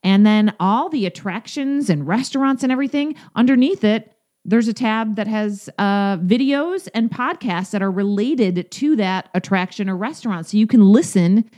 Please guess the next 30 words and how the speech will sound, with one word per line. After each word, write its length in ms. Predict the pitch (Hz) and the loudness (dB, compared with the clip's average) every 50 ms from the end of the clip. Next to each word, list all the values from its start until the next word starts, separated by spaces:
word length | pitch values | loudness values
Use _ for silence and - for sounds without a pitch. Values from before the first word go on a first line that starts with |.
| _ _ | _ _
and 100 | 180 196 | 2 2
get 180 | 208 214 - | 2 2 0
people's 340 | - 233 202 - 202 196 - | -6 -8 -6 -6 -6 -8 -8
take 320 | - - 277 294 311 302 | -10 -6 -4 -4 -2 _
on 200 | 240 175 160 160 | -2 -2 -2 -2
things 300 | 160 175 160 165 175 185 | -4 -4 -2 -2 -2 -2
and 100 | 185 170 | -2 -4
see 220 | 156 - 208 208 202 | -2 0 2 2 2
if, 240 | 196 185 _ _ - | 2 0 _ _ 2
you 120 | 185 185 | 2 4
know, 120 | 165 156 | 4 4
it's 140 | 160 165 - | 2 0 0
something 240 | - 185 175 185 180 | 0 0 2 2 0
that 100 | 180 151 | 0 0
you 140 | 165 180 165 | 0 0 0
wanna 160 | 165 165 170 | 2 0 0
go 100 | 165 202 | 0 0
do. 240 | 208 359 359 202 - - - - - | 0 2 0 0 -2 -4 -14 -16 -4
If 160 | - - - | -2 0 0
you're 80 | 254 247 | 0 0
coming 240 | - - 349 480 427 | 0 -2 -4 -4 -4
to 60 | 320 | -4
Vegas, 580 | 214 196 214 247 240 185 151 131 165 - - _ _ _ _ _ _ _ _ _ - | -2 -2 -2 -2 -2 -4 -6 -8 -14 -18 -20 _ _ _ _ _ _ _ _ _ -2
download 440 | 202 220 220 233 285 349 359 320 233 | 0 2 2 0 0 -6 -8 -8 -6
the 120 | 214 214 | -6 -6
app 220 | 180 196 190 - - | -6 -8 -10 -10 -10
now 340 | 175 175 175 208 208 180 165 | -10 -8 -6 -4 -4 -4 -4
and 100 | 156 156 | -6 -4
start 220 | - 180 160 - | -4 -4 -4 -4
planning. 440 | - - 180 180 180 160 135 - | -4 -2 0 0 0 0 -2 -8